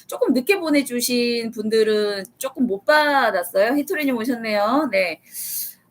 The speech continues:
그래서 일단 제가 저번에 <laughs> 라이브 때 일단 보내주신 분들은 웬만하면 다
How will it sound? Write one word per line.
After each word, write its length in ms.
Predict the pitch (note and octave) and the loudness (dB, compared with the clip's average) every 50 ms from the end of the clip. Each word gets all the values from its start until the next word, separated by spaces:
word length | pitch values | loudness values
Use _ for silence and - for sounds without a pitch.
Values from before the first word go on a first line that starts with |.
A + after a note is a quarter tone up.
| _ | _
그래서 580 | _ - G#3+ A3 A3 D4+ C#4+ A#3+ F3+ E3 - _ _ _ _ _ _ _ _ | _ -4 -2 0 2 2 2 2 0 -2 -6 _ _ _ _ _ _ _ _
일단 1120 | - C4 C#4 B3 C4 B3+ B3+ B3 B3 A#3+ A#3+ A#3+ A#3+ A#3 A#3 A#3 A#3 A3+ A3+ A3 G#3+ G3 _ | -2 -2 0 2 4 6 6 6 6 4 4 2 0 0 -2 -4 -6 -4 -4 -4 -6 -6 _
제가 260 | - - C4 - A#3+ | -4 -4 0 0 2
저번에 380 | A#3+ C#4 A3 A3+ A#3+ B3+ - - | 2 2 0 2 2 4 4 4
<laughs> 160 | - A#3+ A3 | 4 4 4
라이브 420 | G#3+ G3+ G3+ A#3 B3 A3+ A#3 - | 4 4 4 4 2 0 -4 -4
때 420 | _ G#3+ G#3+ G#3+ G#3+ G#3 G3 F3+ D#3+ | _ 0 0 2 2 0 0 0 0
일단 260 | - A3 A3 C4 B3 | -2 -2 -2 -2 -2
보내주신 480 | B3 G#3 A3 C4 C#4+ C#4+ C4+ C4+ C#4 B3 | -2 0 2 2 2 2 -2 0 -2 -2
분들은 320 | A3 A3 G#3+ G#3 G#3 G#3 | -2 -2 -4 -2 -2 -2
웬만하면 400 | G3 F3+ F#3 B3 C#4 C#4 C4 A#3+ | -2 0 2 2 2 2 2 0
다 200 | - G#3 G3 - | -4 -8 -8 -10